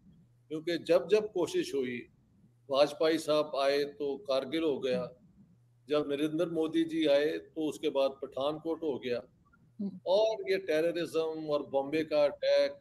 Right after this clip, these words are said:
Speaker 1: इन हालात में हम आपके mission को welcome करते हैं, लेकिन जो हकीकत है उसकी भी बात की जाए।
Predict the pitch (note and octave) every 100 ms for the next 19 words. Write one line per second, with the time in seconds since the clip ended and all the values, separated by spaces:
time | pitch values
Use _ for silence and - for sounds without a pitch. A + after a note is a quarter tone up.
0 | _ _ _ _ _ - F3+ C#3+ D3 C#3
1 | D3 C#3+ E3 E3 E3 E3 - _ _ _
2 | _ _ - C#3+ D3+ D3+ - D#3 D3+ -
3 | F3+ E3+ E3+ C#3+ D3 E3 E3 C#3+ - -
4 | D#3+ F#3 F3 E3+ F3 D#3+ E3 C3+ C#3 C#3
5 | E3 D#3+ E3+ F3 - - F#3+ F3+ C#3+ C3+
6 | C3+ - B2+ - -